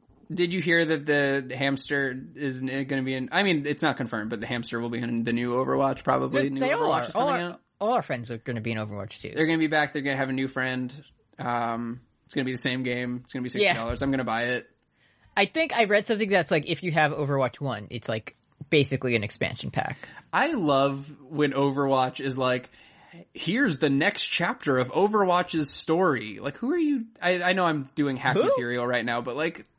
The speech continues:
Speaker 1: nobody, the people at Blizzard who, who might be canceled or not, I don't remember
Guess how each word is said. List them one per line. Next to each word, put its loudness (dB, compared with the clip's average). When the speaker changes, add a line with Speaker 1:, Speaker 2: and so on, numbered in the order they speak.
Speaker 1:
nobody, 0
the 2
people 2
at 0
Blizzard 0
who, 0
who 0
might 4
be 0
canceled -2
or -2
not, 2
I 4
don't 0
remember 0